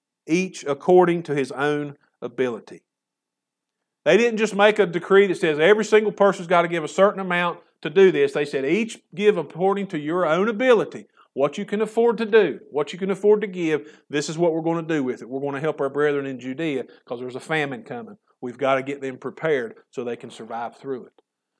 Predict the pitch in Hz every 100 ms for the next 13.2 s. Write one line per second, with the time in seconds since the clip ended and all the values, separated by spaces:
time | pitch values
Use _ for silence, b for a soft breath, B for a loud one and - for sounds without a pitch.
0 | - 123 120 107 151 135 - 135 127 -
1 | 131 127 110 127 127 - 123 143 170 170
2 | 110 92 - _ _ - 113 - 180 196
3 | 139 117 120 _ _ 127 139 135 139 139
4 | 165 143 95 _ _ _ _ _ 107 131
5 | 170 185 175 _ _ _ _ _ _ _
6 | _ - 147 165 143 139 139 139 135 135
7 | 120 135 143 123 110 _ b 135 151 151
8 | 170 151 147 135 139 160 143 123 143 160
9 | 139 139 143 139 147 143 156 123 135 156
10 | 143 131 131 135 135 131 123 139 127 131
11 | 127 - 113 151 123 101 117 117 123 123
12 | 127 - 131 120 123 123 123 123 120 -
13 | 123